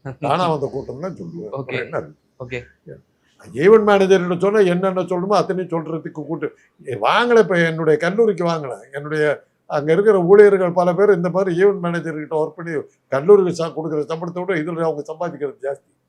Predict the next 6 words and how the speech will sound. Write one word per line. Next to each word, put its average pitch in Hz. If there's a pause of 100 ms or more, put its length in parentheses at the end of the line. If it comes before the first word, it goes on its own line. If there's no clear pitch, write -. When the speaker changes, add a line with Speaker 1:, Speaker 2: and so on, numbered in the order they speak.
(120)
Speaker 1:
ஓ. 120 (240)
Speaker 2:
டெய்லி 202
கேட்பேன், 175 (120)
"இன்னைக்கு 170
எங்க 175
போனீங்கன்னு?" 139